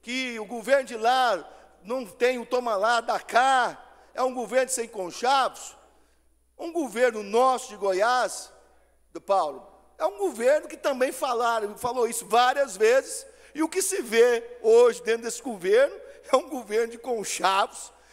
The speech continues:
de toma lá, dá cá, um governo de negociada que tá tendo com os parlamentares.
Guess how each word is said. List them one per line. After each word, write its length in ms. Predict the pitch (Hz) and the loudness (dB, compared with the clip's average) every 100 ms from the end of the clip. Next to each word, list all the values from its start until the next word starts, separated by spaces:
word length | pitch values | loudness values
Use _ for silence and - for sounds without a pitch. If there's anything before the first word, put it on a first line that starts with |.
| _ | _
de 160 | - 240 | -8 -8
toma 460 | - 240 262 262 | -4 -2 0 2
lá, 180 | 220 247 | 2 2
dá 200 | 269 202 | 2 -4
cá, 400 | - 208 202 240 - - _ - | 0 2 2 0 -8 -20 _ -14
um 140 | 269 | -8
governo 380 | 269 233 247 285 | -6 2 4 4
de 100 | 277 | 2
negociada 720 | 302 320 - - 508 392 415 | -4 -2 -2 0 2 2 -2
que 80 | - | -6
tá 140 | 427 | -8
tendo 240 | - 320 339 | -6 -8 -6
com 80 | 415 | -10
os 80 | |
parlamentares. 1080 | 453 427 453 466 - 330 370 381 330 - - | -8 -6 -6 -6 -4 -4 -4 -8 -10 -18 -20